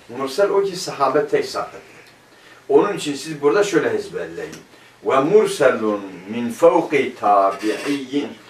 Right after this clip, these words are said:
min fevki tabi'in sekat. Ve murselun murseldir.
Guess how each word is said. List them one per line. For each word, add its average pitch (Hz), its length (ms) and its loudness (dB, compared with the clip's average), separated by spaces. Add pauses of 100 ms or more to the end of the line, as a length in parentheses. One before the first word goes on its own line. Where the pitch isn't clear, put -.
(120)
min 135 140 -4
fevki 151 560 4
tabi'in 117 680 2
sekat. - 480 0 (520)
Ve 117 100 2
murselun 135 460 0
murseldir. 160 760 4